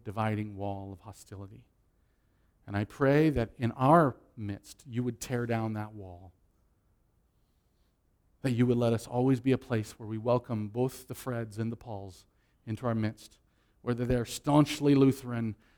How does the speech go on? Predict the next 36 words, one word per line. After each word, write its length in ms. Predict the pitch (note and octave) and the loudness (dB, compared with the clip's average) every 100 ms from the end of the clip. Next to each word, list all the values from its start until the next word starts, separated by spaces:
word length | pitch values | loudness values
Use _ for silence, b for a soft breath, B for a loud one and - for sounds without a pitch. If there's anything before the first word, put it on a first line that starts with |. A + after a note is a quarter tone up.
| _ - | _ -4
or 120 | A#2+ | 2
they 120 | D3 | 4
don't 140 | C#3+ | 4
know 80 | C3 | 2
what 160 | A#2 A2+ | -2 0
any 160 | C3+ | 2
of 100 | B2+ | 0
that 240 | A#2+ A#2 A#2 | 0 -6 -6
means. 460 | G#2+ G2 F#2 F#2 | -6 -6 -8 -12
They 140 | - A#2 | -8 -6
just 240 | B2 - | -6 -8
know 160 | A#2+ G#2 G2+ | -10 -10 -10
Jesus. 580 | A2 G2 F2 E2 _ _ _ _ _ _ _ | -8 -8 -10 -18 _ _ _ _ _ _ _
That 100 | C3+ | 0
we 100 | C3 | 6
would 100 | B2+ | 6
al-, 440 | B2 B2+ D3 C#3+ C#3+ | 8 6 4 0 -2
always 340 | C3+ C#3 D#3 | 2 6 6
welcome 360 | B2+ C3 B2+ C3 | 4 -2 0 -4
them 160 | B2+ A#2+ | -2 -2
in, 320 | G2 G2 G2 _ _ _ _ _ _ _ _ _ _ _ _ _ _ _ _ _ _ | -4 -8 -16 _ _ _ _ _ _ _ _ _ _ _ _ _ _ _ _ _ _
always 500 | D3 C#3+ D3 D3 D#3 | 2 6 6 6 6
welcome 480 | C3 C3+ C3+ C#3 C3 - - | 4 2 4 0 0 -4 2
anyone 520 | D3+ D3+ B2 G#2+ F#2+ | 4 4 2 -2 -8
in, 400 | G#2+ F#2+ F2 E2+ - _ _ _ _ _ _ _ _ _ _ _ - | -10 -10 -12 -18 -20 _ _ _ _ _ _ _ _ _ _ _ -4
regardless 560 | A#2+ A#2 A#2 B2+ C3+ B2+ | -2 2 4 2 -2 -8
of 80 | |
what 140 | A#2 B2 | -8 -4
they 80 | C3 | -4
look 240 | C3 - | -4 -2
like 180 | C3 C3+ | -4 -4
or 60 | |
feel 220 | C3 B2+ G2+ | -10 -6 -4
like 280 | F2+ F2+ | -6 -8
to 180 | - C#3+ | -16 -14
us. 440 | A#2 F#2 - - | -12 -14 -16 -20